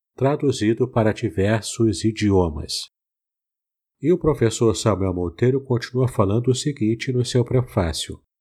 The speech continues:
"Numa época onde se tenta falsificar o sentido das Escrituras utilizando os idiomas originais, o reverendo Pinhon nos traz uma tradução correta do Salmo e uma interpretação sóbria,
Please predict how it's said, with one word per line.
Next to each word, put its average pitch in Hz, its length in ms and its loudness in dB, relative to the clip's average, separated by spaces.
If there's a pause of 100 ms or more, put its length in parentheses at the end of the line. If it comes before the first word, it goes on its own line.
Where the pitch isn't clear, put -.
(460)
"Numa 143 200 0
época 175 640 2
onde 123 300 2
se 123 180 0
tenta 120 380 0
falsificar 110 880 0
o 92 80 0
sentido 107 800 -2
das 95 180 2
Escrituras 92 840 -2 (240)
utilizando 110 1000 0
os 123 220 0
idiomas 87 540 -2
originais, 98 800 0 (280)
o 110 120 -2
reverendo 156 580 0
Pinhon 123 560 -2 (320)
nos 131 140 -2
traz 131 280 0
uma 120 200 -2
tradução 101 520 -2
correta 110 720 0
do 135 140 -2
Salmo 98 600 0 (400)
e 113 80 -2
uma 127 220 0
interpretação 127 920 0
sóbria, 104 720 0